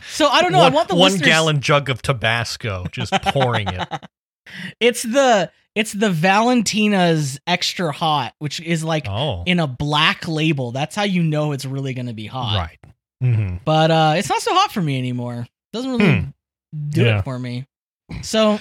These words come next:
Speaker 2: Well, I
Speaker 1: <clears throat>
Speaker 2: suppose that, yeah, I mean, you can, I, I, you can sensitize yourself to this sort of thing, right? You're basically doing, like, a-, allergen exposure therapy to
Speaker 1: <laughs>
Speaker 2: yourself.
Speaker 1: I think
Speaker 2: So,
Speaker 1: so.
Speaker 2: yeah.
Speaker 1: Yeah. Well,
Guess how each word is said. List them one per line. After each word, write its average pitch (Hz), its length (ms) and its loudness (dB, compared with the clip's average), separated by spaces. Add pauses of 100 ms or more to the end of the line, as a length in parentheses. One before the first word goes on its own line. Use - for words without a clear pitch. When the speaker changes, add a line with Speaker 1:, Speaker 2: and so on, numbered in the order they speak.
Speaker 2:
Well, 269 280 6
I 254 100 6
Speaker 1:
<clears throat> - 0 -
Speaker 2:
suppose 262 560 0
that, 185 200 -8
yeah, 190 340 2
I 170 120 0
mean, 170 200 0
you 175 140 0
can, 143 400 0
I, 180 360 0
I, 165 40 -10
you 196 240 -4
can 175 200 0
sensitize 117 760 -2
yourself 95 380 -6
to 110 80 -2
this 98 140 0
sort 110 200 -2
of - 60 -6
thing, 110 160 0
right? 151 120 -2
You're 185 80 -2
basically 202 320 0
doing, 131 320 2
like, 104 220 -2
a-, 127 180 -6
allergen 123 560 0
exposure 110 580 2
therapy 92 680 -2
to 175 260 4
Speaker 1:
<laughs> - 0 -
Speaker 2:
yourself. 92 640 2 (460)
Speaker 1:
I 160 80 0
think 214 180 -4
Speaker 2:
So, 98 160 4
Speaker 1:
so. 135 380 0 (480)
Speaker 2:
yeah. 104 80 2 (100)
Speaker 1:
Yeah. 120 280 2 (600)
Well, 302 340 2